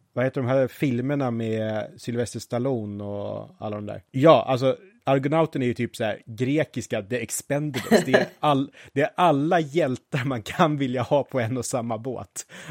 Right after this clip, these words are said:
Speaker 1: Och så ska de hitta den gyllene pälsen.
Speaker 2: Ja.
Speaker 1: Eh, och, eh, eh, jag skulle gärna se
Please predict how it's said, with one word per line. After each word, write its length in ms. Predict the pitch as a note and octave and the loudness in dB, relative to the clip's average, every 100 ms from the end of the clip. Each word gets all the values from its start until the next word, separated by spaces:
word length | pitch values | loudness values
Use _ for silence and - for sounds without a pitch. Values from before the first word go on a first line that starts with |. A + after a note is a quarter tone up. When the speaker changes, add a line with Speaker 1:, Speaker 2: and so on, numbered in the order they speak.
| - | -4
Speaker 1:
Och 140 | B2+ | -4
så 100 | B2+ | -2
ska 160 | A#2+ C3 | -2 0
de 140 | B2 | 2
hitta 260 | A2+ B2 A#2+ | 2 0 0
den 140 | A#2 | 0
gyllene 340 | A#2+ A#2 A2+ A#2+ | 0 0 0 -4
pälsen. 480 | - C3 A#2+ A2+ - | -4 -6 -6 -8 -10
Speaker 2:
Ja. 480 | - E3 E3 C#3 - | -8 -6 -4 -6 -10
Speaker 1:
Eh, 720 | G#2+ A2 G#2+ G#2+ - - - | -10 -8 -8 -10 -12 -16 -10
och, 500 | - A#2+ - _ - | -6 -6 -6 _ -10
eh, 260 | A#2+ A2+ A2+ - _ _ _ - B2+ | -8 -6 -8 -12 _ _ _ -6 -2
eh, 180 | C3 C3 | 0 -2
jag 140 | C3 B2+ | -2 -4
skulle 180 | C3+ C3 | -2 0
gärna 220 | B2 B2 | 0 -2
se 440 | - C3+ B2+ A#2 | -2 -2 -2 -2